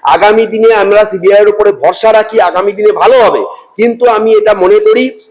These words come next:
ভয়ঙ্কর ভাব সিবিআই যেন না দেখায়। এবং আমি একটা কথা বলতে বাধ্য হচ্ছি, এর আগেও তো বহু কেসে ঢক্কা নিনাদ হয়েছে সিবিআই। এই সিবিআই কেই তো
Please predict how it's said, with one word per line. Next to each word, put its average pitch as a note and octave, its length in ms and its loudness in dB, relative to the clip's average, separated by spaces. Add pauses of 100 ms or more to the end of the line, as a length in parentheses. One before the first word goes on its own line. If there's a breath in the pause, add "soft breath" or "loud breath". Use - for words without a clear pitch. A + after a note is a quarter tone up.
(120)
ভয়ঙ্কর A3+ 640 0
ভাব F3+ 200 -2 (100)
সিবিআই F#3+ 340 -2
যেন G3+ 220 0
না E3+ 180 0
দেখায়। G#3 380 2
এবং G3 240 0
আমি F3 200 -2
একটা G#3 240 -2
কথা G3 220 -2
বলতে F#3+ 260 -2
বাধ্য D3 300 -2
হচ্ছি, G#3+ 400 -2 (760)
এর F3+ 160 2
আগেও F3+ 360 2
তো A3+ 320 0 (260 loud breath)
বহু F#3 340 0
কেসে A3+ 300 0
ঢক্কা - 380 -2
নিনাদ G#3+ 300 0
হয়েছে G3 320 0
সিবিআই। E3+ 400 -2
এই F3+ 240 -2
সিবিআই G#3+ 400 -2
কেই A3 240 -2
তো G#3+ 140 0